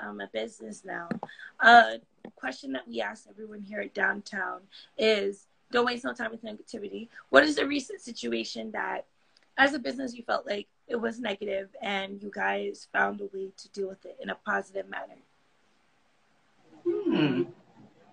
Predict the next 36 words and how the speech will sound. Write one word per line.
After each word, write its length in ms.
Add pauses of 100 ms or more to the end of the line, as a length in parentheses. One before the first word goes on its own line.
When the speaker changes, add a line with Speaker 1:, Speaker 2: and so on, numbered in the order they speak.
(160)
Speaker 2:
That's, 440 (260)
I 100
think 240
the, 340
not 300
the, 260 (440)
Speaker 1:
I 100
Speaker 2:
the 60
Speaker 1:
love 260
how 140
both 300
of 60
you 160
said, 280 (420)
"Hmm," 600 (260)
synchronized 1160
at 120
the 400
Speaker 2:
The 80
Speaker 1:
same 120
Speaker 2:
negative 460
was 140
Speaker 1:
time. 140
Speaker 2:
just, 220 (320)
um, 400
with, 160 (960)
with 260
covid, 520
it 180
brought 380
more 320
orders, 640
and 160
with 180
more 340
orders 640